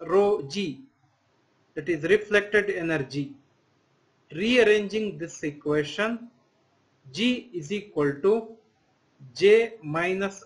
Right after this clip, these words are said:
epsilon E B divided by rho. Again, you can see that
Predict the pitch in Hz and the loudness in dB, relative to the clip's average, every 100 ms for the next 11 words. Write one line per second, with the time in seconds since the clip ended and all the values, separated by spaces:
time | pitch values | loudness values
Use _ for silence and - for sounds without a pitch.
0 | - 170 - - 196 208 214 220 _ _ | -16 -16 -14 -4 0 0 0 -6 _ _
1 | _ 180 185 135 151 190 233 _ _ _ | _ -10 -8 -4 -4 -4 -10 _ _ _
2 | _ 143 175 185 170 139 131 208 226 - | _ -2 4 4 4 -2 -4 -4 -4 -14
3 | 156 151 143 123 - _ _ _ _ _ | -4 0 0 -2 -12 _ _ _ _ _
4 | - _ _ _ _ _ _ _ _ _ | -20 _ _ _ _ _ _ _ _ _
5 | _ _ _ _ _ _ _ _ _ _ | _ _ _ _ _ _ _ _ _ _
6 | _ 151 160 190 135 131 _ _ _ 143 | _ -4 0 0 -2 -10 _ _ _ -10
7 | 165 156 208 208 160 165 - | -8 -6 -2 0 2 0 -2